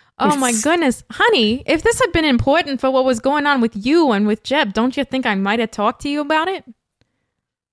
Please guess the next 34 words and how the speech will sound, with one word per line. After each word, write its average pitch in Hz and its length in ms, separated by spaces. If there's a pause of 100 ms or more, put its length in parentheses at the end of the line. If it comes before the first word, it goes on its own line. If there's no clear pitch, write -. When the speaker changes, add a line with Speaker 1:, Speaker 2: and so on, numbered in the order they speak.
(100)
Speaker 2:
I'd 147 360 (460)
Speaker 1:
Maybe. 311 480 (120)
If 240 120
I 294 200
was, 311 220
if, 226 200
if - 220
this 302 180
had 277 140
anything 302 420
to 302 80
do 302 180
with 311 160
you, 320 400
maybe 269 340
I 269 80
would 269 120
have 277 80
brought 262 260
you 269 140
in 269 140
on 269 100
the 277 80
deal. 277 400
But 226 300
no, 320 320
this 269 160
is 359 160
just - 260
about 330 300
me 330 200
and 208 80
my 214 220
business. 190 640